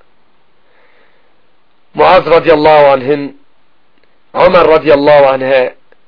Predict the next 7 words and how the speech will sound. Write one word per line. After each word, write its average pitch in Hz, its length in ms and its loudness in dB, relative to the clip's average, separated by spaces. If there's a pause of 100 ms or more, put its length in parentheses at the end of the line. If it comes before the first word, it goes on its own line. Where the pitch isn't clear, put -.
(140)
Allah 147 280 -2
Resulü 151 240 -2
aleyhissalatü 143 440 -4
vesselam'ın 131 720 -4 (160)
şu - 640 -12 (100)
hadisini 135 680 -8
hatırlayıp 131 720 -6